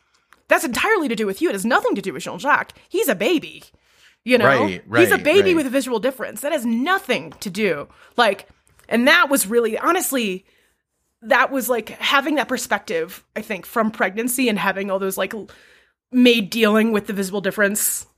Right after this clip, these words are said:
Speaker 1: encounters with pe-, with idiots and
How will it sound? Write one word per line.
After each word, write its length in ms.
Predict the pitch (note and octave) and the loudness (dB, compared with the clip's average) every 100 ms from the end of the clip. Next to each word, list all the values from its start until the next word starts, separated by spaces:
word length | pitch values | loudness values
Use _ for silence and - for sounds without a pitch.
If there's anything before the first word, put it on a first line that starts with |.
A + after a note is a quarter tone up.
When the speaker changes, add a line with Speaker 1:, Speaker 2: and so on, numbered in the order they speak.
| _ _ _ _ | _ _ _ _
Speaker 1:
encounters 680 | A#3+ A#3+ B3+ A3 A3+ A#3 A3+ | -4 0 2 2 2 2 0
with 160 | A3 | -6
pe-, 140 | - G#3+ | -8 -4
with 260 | G3+ - - | -4 -6 -4
idiots 640 | G#3 G#3+ A3 A#3+ - - | 0 2 2 2 -2 -2
and 140 | G3 | -6